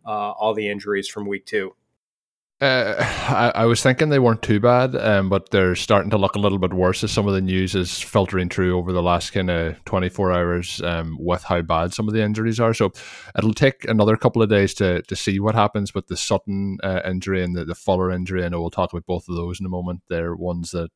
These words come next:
Speaker 2: uh, I have on quite a lot of rosters. I actually talked, uh, a couple of weeks ago about the,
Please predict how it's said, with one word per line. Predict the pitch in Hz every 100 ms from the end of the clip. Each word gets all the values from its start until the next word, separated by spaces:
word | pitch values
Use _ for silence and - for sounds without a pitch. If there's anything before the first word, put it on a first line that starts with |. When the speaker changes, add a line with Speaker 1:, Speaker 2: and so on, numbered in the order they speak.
| -
Speaker 2:
uh, | 85 82 82
I | 87
have | 90
on | 87
quite | - 90
a | 87
lot | 85 87
of |
rosters. | 90 87 - 98 90 - - -
I |
actually | 87 87 - 98
talked, | 101 - 107
uh, | 95
a | 90
couple | 104 101
of |
weeks | 98 -
ago | -
about | 101 104
the, | 107 98